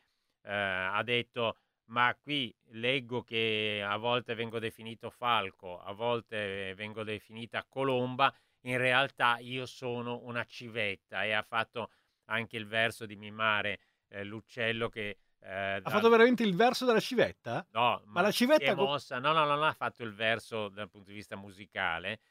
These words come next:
Speaker 1: ma si è mossa dal palco, eh, d-, eh, con lo sguardo, mostrando che copre lo sguardo intorno a sé a trecentosessanta gradi, per dire che si basa sui dati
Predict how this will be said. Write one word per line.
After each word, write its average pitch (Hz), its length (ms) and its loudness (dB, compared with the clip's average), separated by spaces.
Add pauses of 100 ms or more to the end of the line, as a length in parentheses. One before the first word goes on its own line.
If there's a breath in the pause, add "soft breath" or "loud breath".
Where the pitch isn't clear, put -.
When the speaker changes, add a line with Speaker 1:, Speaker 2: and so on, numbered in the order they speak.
(180)
Speaker 1:
ma 110 140 -4
si 127 200 -10
è 120 60 0
mossa 123 500 -6
dal 110 220 -4
palco, 110 600 -2 (280)
eh, 101 520 -4
d-, 95 220 -20
eh, 101 240 -8
con 107 160 -10
lo 110 80 -8
sguardo, 110 640 -2
mostrando 107 720 -6
che 104 240 -6 (400)
copre 113 540 -2 (260)
lo 113 140 -2
sguardo 117 500 2
intorno 110 380 -6
a 107 40 -2
sé 107 440 2
a 101 180 2
trecentosessanta 107 1040 -10
gradi, 101 480 0
per 95 180 -10
dire 101 300 -8
che 101 120 -16
si 95 160 -20
basa 98 320 -6
sui 104 280 -14
dati 101 520 -2